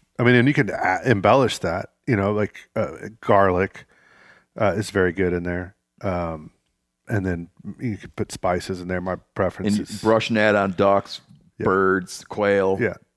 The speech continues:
Speaker 1: Yeah. I mean, there, I, I think, I can't remember which book I have. Oh, that's in, it's in my fir-, uh, in a field. Uh, there's a glaze, and it's fifty-fifty honey and vinegar with a little bit of anise seed and, um, and garlic. And it's, it's a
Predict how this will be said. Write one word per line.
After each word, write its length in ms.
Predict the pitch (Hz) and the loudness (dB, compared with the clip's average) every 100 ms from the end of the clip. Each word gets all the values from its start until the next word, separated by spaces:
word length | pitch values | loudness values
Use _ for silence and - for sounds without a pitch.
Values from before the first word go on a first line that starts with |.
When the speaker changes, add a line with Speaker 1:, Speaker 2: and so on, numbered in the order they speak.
| _ _ _ _ | _ _ _ _
Speaker 1:
Yeah. 100 | 117 - _ _ 131 | -10 -10 _ _ 0
I 40 | |
mean, 100 | 139 | 4
there, 200 | 151 120 | 4 2
I, 140 | 135 - | -2 -2
I 100 | - | -4
think, 220 | 117 147 - | 0 0 -2
I 40 | |
can't 220 | 107 127 | -2 2
remember 200 | 107 104 95 | 4 4 2
which 220 | 92 - | 0 -2
book 200 | 95 92 | -2 -2
I 80 | 92 | -4
have. 220 | 87 90 | -6 -2
Oh, 120 | 139 | 4
that's 200 | 113 104 | 4 4
in, 180 | 117 98 | 0 -2
it's 160 | 104 - | -4 -4
in 140 | 101 | -4
my 120 | 95 95 | -4 -6
fir-, 220 | - 107 | -8 -4
uh, 160 | 113 104 120 | -2 -2 -2
in 100 | 98 | -2
a 60 | |
field. 400 | - 113 95 92 - - - - - - | -2 0 0 -2 -6 -20 -20 -20 -20 0
Uh, 140 | 113 | 4
there's 180 | 104 101 | 4 4
a 60 | 101 | 2
glaze, 420 | 95 95 92 - | 2 4 2 0
and 80 | 95 | -6
it's 100 | - | -4
fifty-fifty 680 | 117 110 98 104 - 98 | -4 -2 -2 -2 -2 -4
honey 420 | 85 101 95 95 | -2 -2 0 -2
and 120 | 92 82 | -4 -2
vinegar 480 | 95 92 90 90 - - - _ | -2 -2 0 -2 -2 -12 -20 _
with 80 | - | -2
a 40 | |
little 220 | 107 104 | 2 2
bit 120 | 90 90 | 0 -4
of 80 | |
anise 360 | 71 104 101 95 | -4 -2 0 -2
seed 480 | - 98 90 87 82 - - - _ - | -6 -4 -2 -2 -6 -18 -20 -20 _ -4
and, 580 | 113 95 85 80 78 - | 0 0 0 -6 -12 -10
um, 500 | 104 87 82 76 80 _ _ - | -6 -4 -4 -8 -16 _ _ -8
and 160 | 123 95 | -6 -2
garlic. 360 | 87 - - _ _ _ _ - | -4 -6 -14 _ _ _ _ -8
And 100 | 104 | -4
it's, 180 | 95 - | -4 -6
it's 200 | 120 | -8
a 80 | - | -6